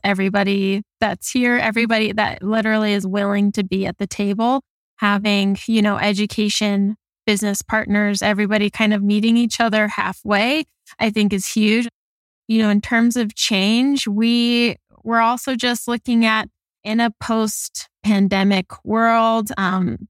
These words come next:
increased graduation requirements for our students, catching our students up, um, all of those things. Like, how can we really integrate this vision and this model of work-based learning or career-connected learning?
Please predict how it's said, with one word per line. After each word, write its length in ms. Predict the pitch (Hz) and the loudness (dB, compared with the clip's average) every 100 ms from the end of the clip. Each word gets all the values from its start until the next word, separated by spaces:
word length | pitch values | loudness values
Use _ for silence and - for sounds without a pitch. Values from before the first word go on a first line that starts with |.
| _ | _
increased 580 | 214 220 - 226 214 - | 2 2 2 0 0 -2
graduation 720 | 196 190 190 202 220 - 233 | -2 0 0 0 0 2 2
requirements 800 | 226 214 - 214 214 220 214 214 - | 0 -2 -2 0 2 2 0 -2 -2
for 100 | 214 | 0
our 140 | 214 | 0
students, 500 | 214 - 220 214 214 | -2 -2 0 0 -2
catching 420 | - 214 214 214 | -2 -4 -2 -2
our 140 | 202 208 | 0 -2
students 460 | - 202 190 185 - | -2 -2 0 -2 0
up, 220 | 220 233 _ _ _ _ - | 0 0 _ _ _ _ -2
um, 200 | 196 196 | 0 2
all 220 | 208 226 | 0 0
of 140 | 226 | 0
those 220 | 226 226 220 | 0 -2 -2
things. 280 | 240 233 | 2 2
Like, 160 | 220 190 | 2 -4
how 300 | - 226 233 | -2 -2 -2
can 200 | - 262 | -2 0
we 140 | 240 | 2
really 280 | 226 208 202 | 2 2 0
integrate 720 | - 196 208 190 196 190 185 - _ _ _ | 0 -2 -2 -2 0 0 -2 -8 _ _ _
this 440 | 196 208 202 - - | -4 -2 -2 -4 -8
vision 540 | 190 202 202 214 208 | -2 0 0 2 2
and 200 | 202 190 | 2 2
this 280 | 196 202 - | 2 0 0
model 480 | 196 196 202 190 190 | 0 2 2 2 0
of 260 | 190 180 | 0 -4
work-based 540 | 185 196 - 208 196 - | -2 -4 -4 -4 -4 -4
learning 440 | 190 190 220 262 | -2 2 2 2
or 140 | 208 170 | 0 -2
career-connected 720 | - 202 185 202 214 - 233 | -2 -2 -2 -2 -2 -2 -2
learning? 460 | 240 247 254 262 | 0 2 2 0